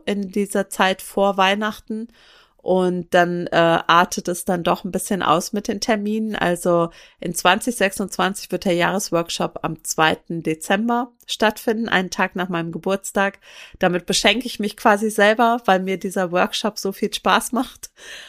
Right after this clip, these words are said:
Und, äh, freue ich mich natürlich, wenn du dabei bist. Und, äh, ich schreibe da auch was zu in den Shownotes. Und ja, ich nehme mir vor, noch mehr auf meine Intuition zu hören. Das weiß ich auch schon.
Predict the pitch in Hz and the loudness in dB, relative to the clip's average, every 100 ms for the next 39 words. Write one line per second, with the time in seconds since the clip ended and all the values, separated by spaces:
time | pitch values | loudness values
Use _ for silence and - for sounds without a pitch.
0 | - - 202 190 185 175 175 175 - 185 | -20 -2 0 2 -2 0 2 2 4 4
1 | 233 226 233 202 - 202 - 180 185 170 | 4 2 0 0 0 -2 0 0 0 -2
2 | 165 185 226 285 349 - - _ _ _ | 2 2 2 0 -2 -4 -12 _ _ _
3 | _ _ _ _ - - - 180 180 175 | _ _ _ _ -20 -20 0 2 4 0
4 | 180 - 180 170 170 - 175 - 180 180 | -4 -4 0 0 -2 0 0 2 0 2
5 | 170 - - 175 160 160 - 226 262 285 | -2 -4 -4 -2 -2 -2 2 2 4 2
6 | 262 - - _ _ _ _ _ _ _ | 0 -6 -16 _ _ _ _ _ _ _
7 | _ _ _ _ - 240 240 226 226 226 | _ _ _ _ 8 10 12 12 8 2
8 | 220 - - 226 202 - 180 233 247 247 | -2 -4 4 6 6 4 0 2 4 4
9 | 233 226 220 220 226 - 247 233 226 - | 4 6 6 6 2 2 2 4 4 2
10 | 208 208 196 196 190 226 214 208 - 220 | 0 2 2 2 0 2 2 2 -2 -2
11 | 240 240 233 240 247 226 196 190 185 - | 2 6 8 6 6 2 0 0 0 -2
12 | - 202 214 - 247 269 | 0 0 0 0 0 -2